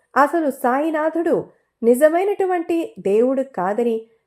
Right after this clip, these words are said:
సాయిబాబాని దేవునిగా అంగీకరిస్తారా అంటే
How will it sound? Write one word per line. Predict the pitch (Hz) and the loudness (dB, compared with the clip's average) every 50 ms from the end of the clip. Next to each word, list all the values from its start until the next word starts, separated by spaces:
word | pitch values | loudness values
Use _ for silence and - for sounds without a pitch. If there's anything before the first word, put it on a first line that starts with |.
| _ | _
సాయిబాబాని | - - - 320 330 359 392 392 392 370 370 370 359 370 370 302 | -4 0 2 4 4 4 2 0 0 0 0 0 -2 -2 -2 -2
దేవునిగా | 233 247 254 269 294 311 320 320 320 320 311 294 - - | 2 2 2 2 2 -2 -4 -4 -4 -4 -4 -4 -6 -6
అంగీకరిస్తారా | 202 214 233 247 294 311 311 320 311 302 294 277 - - 294 285 277 277 | -4 -4 -4 -4 -4 -4 -2 -2 -2 -2 -2 -6 -6 -4 -2 -2 -2 -2
అంటే | 277 262 233 240 233 269 247 196 160 - | -2 -2 -2 -2 0 0 0 0 -2 -4